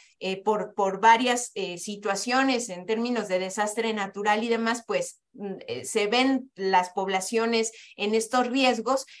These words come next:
y trabajo social ahí acompañando. Entonces, ¿cómo es que se da el acompañamiento psicosocial a víctimas de catástrofes? Eh, lo cual me parece también muy interesante. Y bueno, pues en la tarde, ¿qué les puedo decir? Tenemos una charla magistral con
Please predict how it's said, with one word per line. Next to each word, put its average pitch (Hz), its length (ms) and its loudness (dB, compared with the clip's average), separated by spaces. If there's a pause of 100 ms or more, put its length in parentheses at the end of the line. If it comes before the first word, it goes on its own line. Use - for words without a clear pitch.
y 311 280 0
trabajo 220 500 6
social 226 500 2
ahí 214 220 4
acompañando. 185 800 0
Entonces, 220 420 -2
¿cómo 240 300 0
es 262 200 -4 (140)
que 214 240 4
se 208 220 0
da 269 160 8
el 247 80 4
acompañamiento 196 840 -4
psicosocial 214 760 0 (300)
a 202 160 0
víctimas 220 540 -4
de 180 100 -8
catástrofes? 202 880 -4
Eh, 170 460 -8
lo 180 160 -8
cual 196 180 -2
me 202 80 -6
parece 196 300 -4
también 185 260 -4
muy 196 140 -6
interesante. 226 680 -2 (300)
Y 269 100 0
bueno, 302 340 2
pues 226 220 2
en 226 140 4
la 233 160 6
tarde, 262 380 6
¿qué 226 100 -2
les 202 200 -4
puedo 185 220 -2
decir? 294 420 -2
Tenemos 220 400 -2
una 214 200 -2
charla 226 280 -2
magistral 202 600 0
con 220 260 0